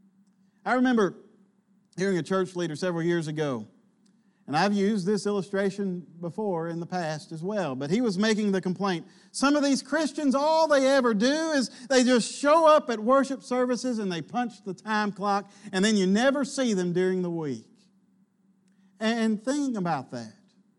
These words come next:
uh, reflecting about that over the past several days, I came to the conclusion, I think I know what he wanted to do.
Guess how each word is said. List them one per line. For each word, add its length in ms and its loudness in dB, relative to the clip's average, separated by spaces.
uh, 60 -8
reflecting 640 0
about 280 0
that 180 0
over 440 0
the 120 -10
past 560 -6
several 400 -4
days, 540 -4
I 80 -10
came 240 -2
to 80 0
the 80 -4
conclusion, 480 -4
I 80 -4
think 200 -4
I 80 0
know 220 4
what 140 2
he 100 0
wanted 380 -2
to 80 -6
do. 360 -2